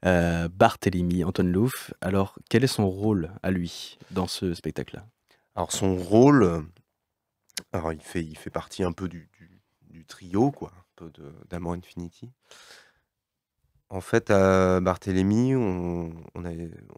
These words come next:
Speaker 2: on s'est rencontrés, enfin, on nous a présentés. Et, euh,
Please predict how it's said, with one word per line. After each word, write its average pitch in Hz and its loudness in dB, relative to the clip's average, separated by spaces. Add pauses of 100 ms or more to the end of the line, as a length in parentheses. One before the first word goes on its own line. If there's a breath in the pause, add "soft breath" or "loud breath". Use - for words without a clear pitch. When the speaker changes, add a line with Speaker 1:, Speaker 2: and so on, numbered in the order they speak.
(360)
Speaker 2:
on 90 -10
s'est - -16
rencontrés, 90 -4
enfin, 110 -12
on 82 -10
nous 85 -10
a 85 -6
présentés. 87 -10 (1160 soft breath)
Et, 90 -2
euh, 85 -4